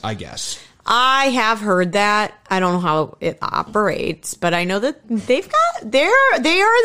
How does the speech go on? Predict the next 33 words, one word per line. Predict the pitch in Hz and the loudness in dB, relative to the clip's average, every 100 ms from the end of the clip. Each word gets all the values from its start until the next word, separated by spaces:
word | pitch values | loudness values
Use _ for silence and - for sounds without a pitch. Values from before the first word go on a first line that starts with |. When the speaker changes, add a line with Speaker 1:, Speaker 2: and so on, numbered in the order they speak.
| 480 | 4
Speaker 2:
their | 339 | 4
own | 285 285 | 2 -2
city. | - 294 214 - - _ _ _ _ _ _ | -2 0 0 -2 -10 _ _ _ _ _ _
Speaker 1:
Yes. | 143 - - | -2 -2 -2
Speaker 2:
I | 302 | 0
mean, | 302 | 0
it's | 294 349 320 | 0 -2 0
Vatican | 320 339 381 415 359 | 0 2 0 0 0
City, | 302 - 370 294 254 | 0 0 2 2 2
and | 254 254 | 0 2
they | 285 480 | 2 4
are | 320 320 381 | 4 4 2
their | 330 320 | 2 2
own | 277 277 247 | 2 0 -2
city. | 262 196 113 | 0 0 2
Speaker 1:
They're | 139 156 | 2 4
a, | 127 | 2
they're | 107 123 | 0 -2
their | 135 | 0
own | 120 | -2
country. | 123 170 - 95 107 | -2 -4 -4 -8 -10
They're | - 127 | -4 -2
a | |
completely | 123 254 277 120 | 0 2 0 -2
Speaker 2:
Yeah. | |
Speaker 1:
sovereign | - 123 107 104 | -2 -2 -2 -4
nation. | 113 110 262 | -4 -2 0
Speaker 2:
Yeah. | 285 208 - _ _ _ _ _ _ _ - | 0 -2 -8 _ _ _ _ _ _ _ -10
Speaker 1:
So | - 101 87 - _ _ _ _ | -6 -6 -8 -14 _ _ _ _
they're | 123 | -2
the | 113 | -2
smallest | - 139 127 104 - | -2 0 0 -2 -6
country | - 117 - | -6 -4 -6